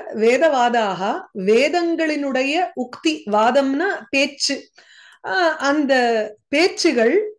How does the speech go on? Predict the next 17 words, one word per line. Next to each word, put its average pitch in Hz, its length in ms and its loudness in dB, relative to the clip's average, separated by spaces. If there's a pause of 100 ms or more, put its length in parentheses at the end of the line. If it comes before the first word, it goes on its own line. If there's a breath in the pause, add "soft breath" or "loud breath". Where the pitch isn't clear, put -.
முன்னாடி 349 560 0
போகிறது. 214 760 -2
வேதத்தை 294 580 2
சொல்லிண்டே, 285 600 0
அதை 247 300 0
ஓதிண்டே 285 600 0
அவ 240 280 2
வந்து 220 320 -4
தேவர்கள் 247 440 -2
எல்லோருமே 226 800 0 (440 loud breath)
எப்படி 269 560 2
வேதங்களை 330 560 2
ஓதுறான்னா, 240 720 0
அதுல 220 260 0
இருக்கக்கூடிய 330 680 0
வார்த்தைகள் 330 640 0
வந்து 254 400 -2